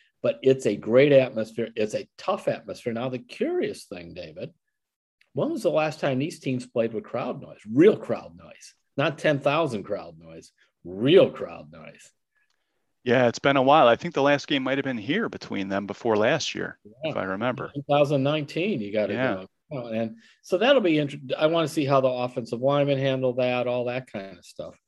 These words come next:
Speaker 1: 'Cause preseason, there's some noise, but it's nothing.
Speaker 2: So everybody knows all about the weapons that Kansas City has. If we can go on the field for a minute here, uh, I'm curious to get your thoughts on, like, you know, Tyreek Hill,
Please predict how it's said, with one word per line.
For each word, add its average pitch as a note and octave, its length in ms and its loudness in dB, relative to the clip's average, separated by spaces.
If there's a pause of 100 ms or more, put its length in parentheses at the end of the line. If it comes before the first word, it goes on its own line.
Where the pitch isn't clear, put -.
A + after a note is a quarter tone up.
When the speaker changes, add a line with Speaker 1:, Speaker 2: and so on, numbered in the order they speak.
(260)
Speaker 1:
'Cause F#3+ 140 -2
preseason, D3 640 2
there's A#2 180 -2
some F#2+ 200 -12
noise, F2 360 -10
but C#3+ 100 -2
it's - 120 -10
nothing. F2 380 -18 (960)
Speaker 2:
So F#3 160 6
everybody A3 340 6
knows F#3+ 220 4
all E3 140 6
about D3 220 2
the - 140 -16
weapons B2+ 440 2
that A2+ 180 -8
Kansas A#2 360 -2
City A2+ 200 0
has. A2 320 4
If - 80 -10
we B2+ 80 0
can A#2+ 80 -8
go A#2+ 100 4
on A#2 140 4
the G#2 60 -6
field B2 280 0
for A2 80 -4
a G2+ 40 -4
minute G2+ 220 -4
here, G2+ 440 2
uh, G2+ 320 0 (600)
I'm D3 80 -10
curious G3 340 4
to - 40 -6
get E3+ 120 2
your C#3 100 0
thoughts C#3+ 400 4
on, B2 140 2
like, A#2 180 -2
you B2 60 -6
know, A2 120 0
Tyreek A2 420 -2
Hill, E3+ 440 6